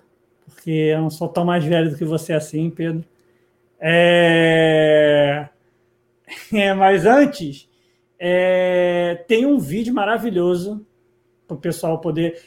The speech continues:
Eu já, eu já virei de uma pessoa característica de fazer uma coisa política com um pouco mais de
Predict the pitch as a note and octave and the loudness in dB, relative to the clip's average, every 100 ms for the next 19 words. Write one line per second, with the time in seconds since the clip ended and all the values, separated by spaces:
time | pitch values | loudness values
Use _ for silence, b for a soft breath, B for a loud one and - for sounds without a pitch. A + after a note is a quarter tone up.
0 | B G3 A3 - A#3 A3 B3+ B3+ A#3 A#3 | B -2 0 2 4 4 2 4 6 4
1 | A#3 A#3+ A#3 G#3+ G#3 G3+ G3 G3+ - F#3+ | 4 -4 -4 -4 -4 -2 0 -2 0 -2
2 | F3+ E3+ F3 E3 E3+ E3+ D3+ E3 E3+ E3 | -2 -6 -8 -8 -6 -6 -4 -2 0 0
3 | D#3 C#3+ - b b b F3 E3+ E3+ F#3 | 0 -2 -6 b b b -2 0 0 0
4 | E3+ F3+ F3+ E3 E3 - E3+ E3+ - E3 | -2 -2 -4 -4 -4 -8 -8 -8 -6 -8
5 | D#3+ E3 D#3 D#3+ C#3+ D#3 C#3+ C#3 - - | -4 -2 0 -2 -2 -6 -6 -6 -10 -16
6 | C#3+ | -20